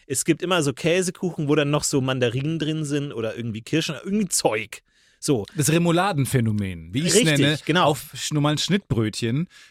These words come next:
Speaker 2: findet
Speaker 1: Ja.
Speaker 2: man nämlich nur noch Remoulade.
Speaker 1: So.
Speaker 2: Das, die Butter ist langsam weg.
Speaker 1: Die Butter wurde rausremouladisiert und jetzt ist das Problem oft mit den Beschilderungen, stimmt es nicht?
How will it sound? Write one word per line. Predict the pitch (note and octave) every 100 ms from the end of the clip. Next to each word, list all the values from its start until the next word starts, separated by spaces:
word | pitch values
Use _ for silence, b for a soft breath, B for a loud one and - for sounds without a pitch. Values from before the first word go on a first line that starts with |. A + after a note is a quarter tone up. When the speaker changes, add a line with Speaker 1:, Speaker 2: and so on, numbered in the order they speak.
| -
Speaker 2:
findet | D#3 F3
Speaker 1:
Ja. | D3+
Speaker 2:
man | E3+
nämlich | C#3 C#3 D3+
nur | F3 D3+
noch | D#3
Remoulade. | D3+ F3+ G3 A#3 G3 F2+ - B
Speaker 1:
So. | -
Speaker 2:
Das, | C#3 -
die | D#3 D3+
Butter | C#3+ - A#3
ist | D#3+ -
langsam | B2+ B2 C3 F3 E3
weg. | C4+ - - -
Speaker 1:
Die | C3
Butter | B2+ C3+ C3
wurde | F3+ A3+
rausremouladisiert | A3+ - - C#3+ C3 A#2 A2 G2 G2 C#3 - b b _
und | C#3+
jetzt | B2 F3 - -
ist | F3 -
das | F3+
Problem | E3+ B2+ D3 F3+ F#3 b b b b _ _ _ _ - -
oft | D#3 - E3
mit | E3
den | F3+ - _ _
Beschilderungen, | C#3+ F#3 - D#3+ F3+ E3 F3 E3
stimmt | - D#3 E3 F3
es | -
nicht? | D#3 D#3+ -